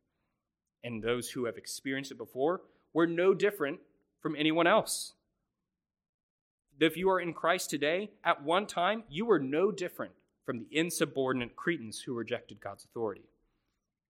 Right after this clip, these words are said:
But despite our sinful state, God does not leave us there. Verse four. But when the kindness and the love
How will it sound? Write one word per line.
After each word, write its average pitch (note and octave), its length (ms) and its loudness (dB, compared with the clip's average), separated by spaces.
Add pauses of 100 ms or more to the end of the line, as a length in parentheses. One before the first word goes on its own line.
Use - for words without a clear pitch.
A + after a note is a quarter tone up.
(920)
But C#3 100 -6
despite C#3 560 -4
our C3 140 -4
sinful C3+ 380 -6
state, C3 400 -4 (1120)
God F3+ 220 -12
does D#3+ 100 -10
not D3 240 -6
leave D3 220 -6
us - 180 -10
there. - 140 -20 (1040)
Verse D#3+ 180 0
four. E3+ 280 -6 (2000)
But C#3+ 60 -8
when D#3 160 -2
the C#3 60 0
kindness - 840 -4 (340)
and C#3+ 80 -8
the C3 80 -2
love D#3 400 0